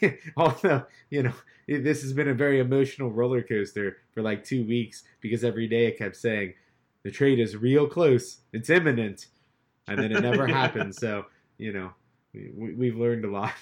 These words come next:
Speaker 1: <laughs> which we will
Speaker 2: Yeah.
Speaker 1: ignore when next trade season comes around. But, um, anyway, it looks like he's heading to Philadelphia, and Jonathan India is staying here for the time being.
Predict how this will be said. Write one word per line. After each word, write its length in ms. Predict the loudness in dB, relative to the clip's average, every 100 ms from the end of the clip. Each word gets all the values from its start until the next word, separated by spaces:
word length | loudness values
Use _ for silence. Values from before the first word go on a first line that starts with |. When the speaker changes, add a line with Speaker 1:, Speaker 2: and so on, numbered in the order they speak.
| _ _ _ _
Speaker 1:
<laughs> 460 | -16 -14 -14 _
which 220 | 8 8
we 100 | 6
will 180 | 6 6
Speaker 2:
Yeah. 100 | 6
Speaker 1:
ignore 300 | 6 6 6
when 120 | 4
next 220 | 2 0 0
trade 260 | -2 -2
season 260 | -6 -8 -10
comes 180 | -10 -6
around. 240 | -4 -6
But, 160 | -10 -12 -20 _ _
um, 500 | -8 -6 -6 -8 -10 -18 _ _ _
anyway, 280 | -2 0 0
it 60 | 0
looks 160 | 0
like 120 | -2 -4
he's 140 | -4
heading 160 | -4 -4
to 60 |
Philadelphia, 720 | -2 -2 -2 -4 -4 -4 -4 -6
and 100 | -6
Jonathan 360 | -8 -8 -8
India 280 | -6 -6 -6
is 100 | -8
staying 280 | -8 -8 -8
here 220 | -8 -10
for 100 | -10
the 80 | -16
time 260 | -14 -12
being. 300 | -8 -6 -8